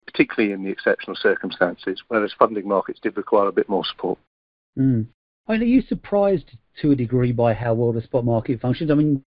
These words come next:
Speaker 2: obviously we have had these little sharp moves, but I mean, to be fair, it's a supply and demand world, isn't it? I mean, are you a little bit surprised how well the spot market has handled it?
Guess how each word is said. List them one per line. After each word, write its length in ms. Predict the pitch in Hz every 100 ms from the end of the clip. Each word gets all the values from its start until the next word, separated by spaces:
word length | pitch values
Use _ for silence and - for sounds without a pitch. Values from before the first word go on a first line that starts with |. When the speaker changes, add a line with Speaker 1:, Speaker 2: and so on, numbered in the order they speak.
| -
Speaker 2:
obviously 260 | 170 143
we 140 | 131 135
have 200 | 165 151
had 160 | 139
these 220 | 123 127 151
little 180 | 123
sharp 320 | 110 - 117 131
moves, 320 | 151 117 101
but 180 | 123 120
I 40 |
mean, 180 | 127 131
to 80 | -
be 160 | 143
fair, 260 | - 139 131 - -
it's 120 | -
a 140 | 135
supply 320 | 151 131 147
and 80 | 135
demand 320 | 120 135 127
world, 240 | 160 139 139
isn't 180 | 143 104
it? 80 |
I 40 | 113
mean, 160 | 131 - 151
are 60 |
you 120 | 180
a 40 | 185
little 180 | 185 180
bit 140 | -
surprised 460 | 135 - 165 160 -
how 180 | 147 151
well 260 | 156 156
the 120 | 151
spot 200 | - 151
market 280 | 143 139 147
has 100 | 147
handled 300 | 147 151 160
it? 100 | 220